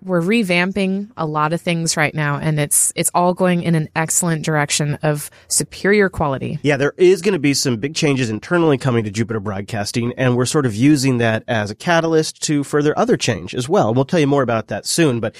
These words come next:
Speaker 2: before we get into the news, let's take a moment and thank Linux Academy for sponsoring the Tech Talk Today program,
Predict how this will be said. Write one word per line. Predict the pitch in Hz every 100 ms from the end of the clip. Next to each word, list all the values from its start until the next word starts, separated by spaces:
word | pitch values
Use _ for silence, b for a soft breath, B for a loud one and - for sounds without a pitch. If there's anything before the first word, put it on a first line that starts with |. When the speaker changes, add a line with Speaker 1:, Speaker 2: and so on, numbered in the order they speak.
| B B
Speaker 2:
before | 151 - 269
we | 220
get | 185
into | 175
the | 135
news, | 127 123 123 B B -
let's | 208
take | 226 170
a |
moment | 135 127 123
and | 110
thank | 123 101
Linux | 104 127 123
Academy | 120 - 107 110 101
for | -
sponsoring | 101 110 117 113 104
the | 95
Tech | - 98
Talk | - 92 -
Today | 92 90
program, | 87 135 135 139 131